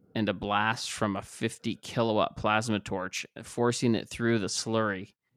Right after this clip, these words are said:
And evidently that process, the nitrogen in the air and the electrical charge, locks methane and the ammonia emissions in and doesn't allow that process to,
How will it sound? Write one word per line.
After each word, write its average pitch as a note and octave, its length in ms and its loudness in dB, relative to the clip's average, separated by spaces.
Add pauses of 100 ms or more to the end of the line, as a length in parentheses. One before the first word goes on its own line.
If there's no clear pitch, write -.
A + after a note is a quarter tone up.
(160)
And G#2+ 320 4
evidently A#2 420 2
that G2+ 220 0
process, A#2 680 2
the G#2+ 200 -8
nitrogen A2+ 500 0
in A2 80 0
the G#2+ 160 -2
air A2 300 2 (200)
and A2 140 2
the G2+ 60 0
electrical A2 440 -2
charge, G2 540 2 (240)
locks G#2+ 640 0 (440)
methane G#2+ 680 0 (360)
and G#2+ 120 2
the G2+ 80 4
ammonia G2 680 0 (140)
emissions G2 520 -4
in F#2+ 380 -4 (300)
and A2+ 160 -2
doesn't G#2+ 320 -2
allow G2+ 320 0
that F#2+ 200 -2
process G2+ 680 -2
to, F2 280 -6